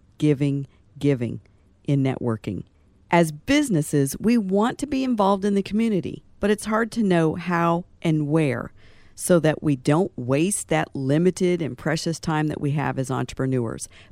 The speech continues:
Balancing networking and community involvement and all those pressing deadlines that we do have,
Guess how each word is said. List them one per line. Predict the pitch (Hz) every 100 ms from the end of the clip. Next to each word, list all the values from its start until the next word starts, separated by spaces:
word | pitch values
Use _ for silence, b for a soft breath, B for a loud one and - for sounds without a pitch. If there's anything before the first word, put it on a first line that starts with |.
| _
Balancing | 165 185 208 196 208 190 185 b -
networking | 139 160 - 139 123 - 104 - -
and | 143 127
community | 147 160 170 175 175
involvement | 165 160 143 143 147 139 123 - - b b
and | - 143
all | 151 170 185 185
those | 190 190
pressing | - 170 175 170
deadlines | 151 151 151 147 143
that | 156 -
we | 143
do | 127 160
have, | 151 151 135 123